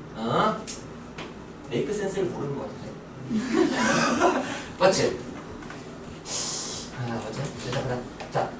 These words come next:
이 이하의 눈이 나올 확률 주사위. 육분의 이, 맞지? 이렇게 되는 거야. 그러면, 그러면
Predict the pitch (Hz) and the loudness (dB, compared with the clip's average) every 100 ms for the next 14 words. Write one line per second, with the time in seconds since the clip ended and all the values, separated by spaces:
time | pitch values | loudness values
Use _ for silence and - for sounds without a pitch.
0 | - - 175 240 170 196 208 220 190 180 | -10 2 6 8 8 10 12 12 12 8
1 | 165 143 143 135 117 - - - - - | 8 8 8 4 2 2 2 2 -2 -10
2 | - - - - - - - - - - | -12 -12 -12 -12 -12 -12 -12 -12 -12 -14
3 | - - - - - 143 147 156 220 285 | -14 -14 -12 -12 -4 -2 0 4 6 6
4 | - 226 220 208 - - - 123 123 117 | 2 -4 -4 -2 -6 -8 -4 -2 0 0
5 | 120 117 - 117 107 - - - - - | -2 -2 -4 -6 -6 -6 -8 -10 -10 -12
6 | - - - - 143 160 190 - - - | -12 -14 -14 -2 6 8 8 6 2 -6
7 | - - - - - - - - - 147 | -10 -10 -10 -10 -12 -12 -12 -6 4 6
8 | 165 190 - | 8 6 2